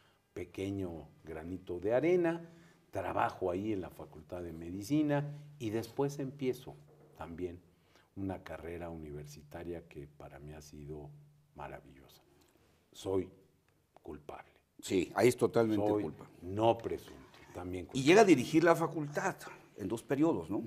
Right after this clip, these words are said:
Speaker 1: Llego a ser
Speaker 2: Sí.
Speaker 1: director de la Facultad de Medicina,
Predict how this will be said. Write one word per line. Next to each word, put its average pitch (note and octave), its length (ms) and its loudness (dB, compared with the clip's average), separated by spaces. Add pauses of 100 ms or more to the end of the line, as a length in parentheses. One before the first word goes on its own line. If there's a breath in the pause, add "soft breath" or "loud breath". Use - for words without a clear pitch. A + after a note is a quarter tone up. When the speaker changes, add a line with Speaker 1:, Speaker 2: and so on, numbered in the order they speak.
Speaker 1:
Llego C3+ 480 4
a G2 80 -2
ser A#2+ 360 0
Speaker 2:
Sí. A#2 60 -4
Speaker 1:
director G2+ 640 2
de B2+ 120 -2
la G2 120 -4
Facultad F2+ 500 -8
de G#2 100 -6
Medicina, D3+ 720 -4